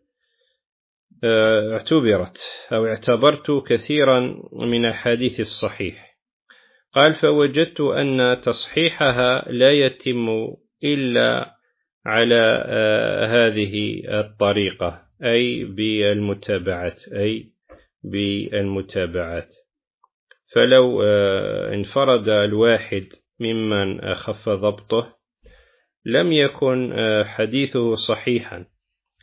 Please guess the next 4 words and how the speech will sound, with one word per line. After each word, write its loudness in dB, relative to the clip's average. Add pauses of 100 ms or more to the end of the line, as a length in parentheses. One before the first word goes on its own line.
(120)
حتى، 2
آه، 4
يعضده 0 (400)
غيره 0